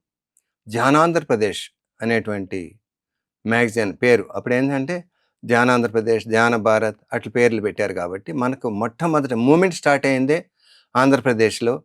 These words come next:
మరి తెలుగు వాళ్ళే ఎక్కువ ఉన్నారు కాబట్టి ధ్యానాంధ్రప్రదేశ్ అని స్టార్ట్ చేయడం జరిగింది. అయిన తర్వాత మరి అప్పుడు రమాదేవి మేడం పబ్లిషర్గా ఉన్నారు. అలా ఎదుగుతున్న సమయంలో నేను పంతొమ్మిది వందల తొంభై నాలుగు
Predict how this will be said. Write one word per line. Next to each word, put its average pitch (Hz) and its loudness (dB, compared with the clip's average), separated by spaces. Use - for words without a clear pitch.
మరి 120 -2
తెలుగు 139 4
వాళ్ళే 151 8
ఎక్కువ 135 2
ఉన్నారు 120 0
కాబట్టి 104 -2
ధ్యానాంధ్రప్రదేశ్ 127 0
అని 101 -8
స్టార్ట్ 107 -4
చేయడం 107 0
జరిగింది. 104 -2
అయిన 160 2
తర్వాత 143 4
మరి 120 0
అప్పుడు 139 2
రమాదేవి 147 4
మేడం 110 0
పబ్లిషర్గా 110 -2
ఉన్నారు. 104 0
అలా 139 2
ఎదుగుతున్న 147 0
సమయంలో 123 -2
నేను 123 0
పంతొమ్మిది 143 -2
వందల 131 2
తొంభై 156 4
నాలుగు 135 4